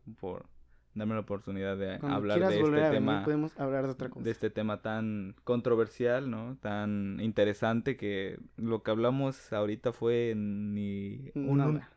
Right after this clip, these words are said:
Speaker 1: cero punto uno por ciento.
Speaker 2: No, no, y yo sé, yo sé que si vuelves a venir,
Speaker 1: de
Speaker 2: vas a tener
Speaker 1: esto.
Speaker 2: más confianza para hablar.
Speaker 1: Entonces,
Speaker 2: Vas a mejor.
Speaker 1: más cosas de, mm, o sea,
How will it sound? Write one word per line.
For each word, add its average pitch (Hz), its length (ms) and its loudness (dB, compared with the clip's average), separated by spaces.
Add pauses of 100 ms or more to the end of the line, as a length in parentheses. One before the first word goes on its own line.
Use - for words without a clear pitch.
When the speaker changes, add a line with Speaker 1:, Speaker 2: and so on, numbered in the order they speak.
(120)
Speaker 1:
cero 139 420 0
punto 131 320 -2
uno 127 220 2
por 202 100 2
ciento. 214 160 8
Speaker 2:
No, 233 60 12
no, 208 60 10
y 190 120 8
yo 220 120 12
sé, 240 140 4
yo 226 120 12
sé 233 140 6
que 147 180 4
si 131 180 -2
vuelves 185 220 6
a 180 40 4
venir, 190 340 4 (160)
Speaker 1:
de 98 240 -2
Speaker 2:
vas 175 180 6
a 170 40 2
tener 165 160 2
Speaker 1:
esto. 190 100 6
Speaker 2:
más 185 140 4
confianza 170 500 0
para 135 100 -10
hablar. 147 220 -4 (200)
Speaker 1:
Entonces, 110 520 -2 (100)
Speaker 2:
Vas - 20 -18
a 120 40 -16
mejor. - 160 -20 (280)
Speaker 1:
más 107 460 -6
cosas 117 340 2
de, 92 520 0 (800)
mm, 104 400 -8
o 104 60 -16
sea, 107 340 -8